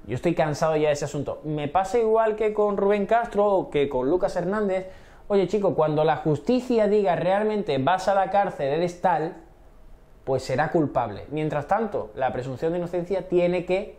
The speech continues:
estar por delante de todas las cosas. Está juzgando ya a Zuzulia cuando no se ha demostrado que lo es. Y estoy muy cansado de, de, de ello.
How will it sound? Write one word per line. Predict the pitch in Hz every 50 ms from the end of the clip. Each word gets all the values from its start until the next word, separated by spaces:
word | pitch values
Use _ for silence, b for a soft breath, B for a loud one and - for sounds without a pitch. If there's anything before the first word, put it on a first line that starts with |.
| - -
estar | 143 135 - 160 156
por | 156 170 160
delante | 143 147 147 147 139 151
de | 147
todas | 143 147 151
las | 147
cosas. | 170 165 139 123
Está | 113 - 156
juzgando | 143 - 175 160 170 170 170 170
ya | 165 165 156
a |
Zuzulia | 160 - 156 - - 156 131 101 101 - B B B B B - - -
cuando | 127 123 120 117
no | 113
se | - 127
ha |
demostrado | 131 127 123 117 - 131 123 120 110
que | 117
lo | 120 127
es. | 117 98 - B B B B B B B -
Y | 123
estoy | 113 - 160 170
muy | 175 175 175 175 170 -
cansado | 165 160 156 135 156 151 151 147 147 143
de, | 147 143 143 143 143 139 139 139 - -
de, | - 139 135 127 135 135 135 135 135 135 131 - -
de | 135 123 139 135
ello. | 123 117 110 104